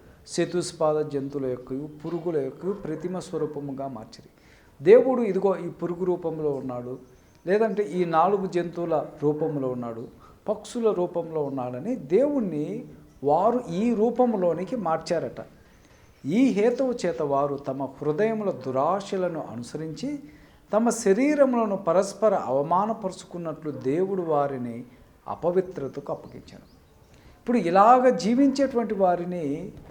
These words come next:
దేవుడే వారిని ఏం చేశాడంటే, అపవిత్రతకు అప్పగించాను.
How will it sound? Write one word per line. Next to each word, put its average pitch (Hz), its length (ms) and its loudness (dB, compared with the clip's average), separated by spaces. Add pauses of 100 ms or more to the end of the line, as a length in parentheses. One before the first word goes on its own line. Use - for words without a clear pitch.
(220)
దేవుడే 240 580 6
వారిని 180 520 2
ఏం 180 180 -8
చేశాడంటే, 135 800 -8 (320)
అపవిత్రతకు 190 1080 0
అప్పగించాను. 95 800 -16